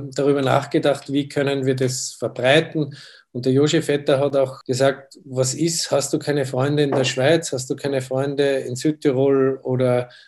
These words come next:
wir müssen das breiter auf-, aufziehen. Und ich habe dann einfach zum Telefonhörer gegriffen und habe dann meine Kollegen, weil vor meiner politischen Karriere war ich ja auch Präsident der österreichischen Hoteliervereinigung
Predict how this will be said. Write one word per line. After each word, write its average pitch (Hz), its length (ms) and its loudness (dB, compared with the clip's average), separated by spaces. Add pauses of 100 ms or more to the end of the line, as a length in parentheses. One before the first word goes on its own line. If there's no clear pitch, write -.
(160)
wir 135 80 -4
müssen 147 260 2
das 131 220 -2
breiter 127 540 2
auf-, 127 420 -2
aufziehen. 170 920 6 (760)
Und 165 160 6
ich 170 140 8
habe 170 160 6
dann 160 160 8
einfach 147 320 4
zum 131 240 -2
Telefonhörer 143 640 2
gegriffen 135 540 -2
und 127 320 -2
habe 131 260 -2
dann 127 380 0
meine 123 540 -2
Kollegen, 147 640 2
weil 123 260 -2
vor 135 360 0
meiner 139 260 2
politischen 135 520 -4
Karriere 127 600 0
war 123 180 0
ich 127 140 -4
ja 123 280 0
auch 123 220 -6
Präsident 127 540 -2
der 123 120 0
österreichischen 127 460 -2
Hoteliervereinigung 127 960 -2